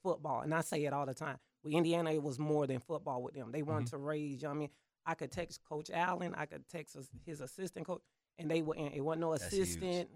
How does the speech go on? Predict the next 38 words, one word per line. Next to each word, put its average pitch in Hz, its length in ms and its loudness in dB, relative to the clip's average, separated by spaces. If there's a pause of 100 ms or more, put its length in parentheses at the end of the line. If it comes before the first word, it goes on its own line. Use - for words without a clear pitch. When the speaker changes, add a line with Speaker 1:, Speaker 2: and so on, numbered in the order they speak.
Speaker 3:
That's 87 160 -4
huge. 85 260 -6 (200)
Speaker 1:
It - 80 -4
wasn't 151 260 2
no 143 120 2
assistant 165 540 -4
answering 160 380 -2
the 156 80 -2
phone. 160 460 0 (260)
They 160 320 2
would 151 420 0 (100)
help 151 400 -4
them 147 260 -4
out. 147 260 -4
If 143 120 -10
you 165 100 -4
need 156 220 -2
any 156 200 0
questions, 156 580 -4
any 165 240 0
problems, 147 640 -4 (100)
they 151 200 -2
would 151 220 -6
take 139 260 -8
care 143 200 -4
of 131 60 -6
it. 131 80 -14
So 135 340 -2 (340)
when 139 180 0
you 165 160 -2
go 160 160 0
on 156 200 2
these 147 180 0
visits, 147 220 -2
you 156 180 0
have 156 320 -4
to 143 100 -10
see, 165 320 -10